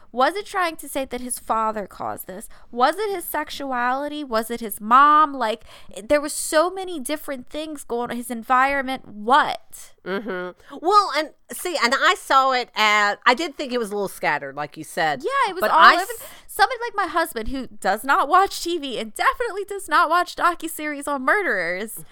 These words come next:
Speaker 2: Mm, sure.
Speaker 1: he was like, "What? Wait, wait,
Speaker 2: Mm-hmm.
Speaker 1: we were just talking about this. Now we're going back to that." And it flashed from
Speaker 2: Mm-hmm.
Speaker 1: college to high school to childhood. And it was, it was too much.
Speaker 2: Mm-hmm. I will say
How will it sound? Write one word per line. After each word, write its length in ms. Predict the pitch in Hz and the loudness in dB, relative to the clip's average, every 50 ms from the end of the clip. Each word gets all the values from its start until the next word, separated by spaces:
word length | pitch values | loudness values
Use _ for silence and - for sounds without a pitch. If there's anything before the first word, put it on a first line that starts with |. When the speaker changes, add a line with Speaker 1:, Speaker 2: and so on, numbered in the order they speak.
| - - - - - | -20 -20 -20 -12 -8
Speaker 2:
Mm, 120 | 214 214 214 - | -6 -6 -6 -8
sure. 220 | - - 262 202 - | -6 -4 -2 -2 0
Speaker 1:
he 160 | 381 392 392 | 0 0 0
was 160 | 381 415 330 | -2 -2 -2
like, 240 | - 311 269 247 - - - - - - _ - - - 214 208 | -2 -4 -4 -4 -8 -12 -20 -20 -20 -20 _ -20 -20 -18 -16 -8
"What? 600 | 214 220 240 254 330 523 605 - - - - - - - | 0 4 6 6 6 4 2 -2 -8 -14 -16 -16 -18 -18
Wait, 320 | 233 226 262 320 302 - - 247 | -10 -4 -2 -2 -2 -2 -4 -6
wait, 240 | 302 415 480 440 247 - | -4 -2 -2 -2 -4 -6
Speaker 2:
Mm-hmm. 80 | 156 | -8
Speaker 1:
we 120 | 254 311 330 | -6 -6 -6
were 100 | 302 339 | -6 -6
just 200 | - 359 349 - | -8 -8 -10 -8
talking 300 | - - - - - 370 | -6 -6 -6 -6 -6 -4
about 240 | 349 330 330 339 339 | -2 0 0 0 -2
this. 260 | 494 415 294 262 - | -4 -8 -8 -8 -8
Now 220 | 240 240 240 269 294 | -6 -4 -4 -4 -4
we're 100 | 320 302 | -6 -6
going 220 | 311 320 320 320 | -6 -6 -6 -4
back 220 | 320 320 311 320 320 - | -4 -4 -4 -4 -6 -8
to 100 | 359 330 | -4 0
that." 240 | 359 440 415 285 - | 2 2 2 0 -2
And 80 | - | -6
it 80 | 247 247 | -12 -14
flashed 320 | - - - 196 214 202 - | -8 -4 -2 -2 -2 -2 -4
from 160 | - 190 170 | -8 -8 -8
Speaker 2:
Mm-hmm. 120 | 165 156 160 - - - - - | -8 -10 -14 -16 -18 -18 -16 -6
Speaker 1:
college 520 | - 381 392 392 349 302 254 240 247 - | 0 4 4 6 6 4 2 -2 -4 -4
to 80 | 277 269 285 320 | -4 -2 -2 -2
high 120 | 349 359 | -2 -4
school 280 | 349 - - - 277 254 | -4 -8 -12 -12 -12 -12
to 80 | 247 247 | -12 -14
childhood. 680 | - - - 381 359 339 311 302 294 262 226 196 190 208 | -14 -8 -4 -4 0 0 0 -2 -2 -4 -8 -8 -8 -10
And 120 | 226 254 | -10 -10
it 100 | 277 - | -10 -10
was, 200 | 269 277 240 - | -8 -10 -10 -10
it 120 | - - 254 | -12 -12 -12
was 200 | 285 302 - - | -12 -12 -12 -12
too 200 | - - 392 403 | -10 -10 -8 -6
much. 680 | 349 311 403 554 - - - - - - - - - - - | -4 -4 -4 -4 -4 -6 -8 -10 -14 -18 -18 -18 -16 -8 -4
Speaker 2:
Mm-hmm. 1000 | 202 202 208 269 254 220 202 202 196 196 202 202 - - - - - - - 247 247 240 - - - | -2 -2 -2 -2 -2 -4 -4 -2 -2 -4 -4 -6 -10 -14 -20 -20 -20 -18 -16 -16 -16 -16 0 4 4
I 100 | 277 330 | 4 4
will 320 | 285 277 349 381 427 523 | 4 0 -4 -4 -4 -4
say 440 | - - - 302 269 262 247 220 - | -4 -4 -2 0 0 0 0 -2 -6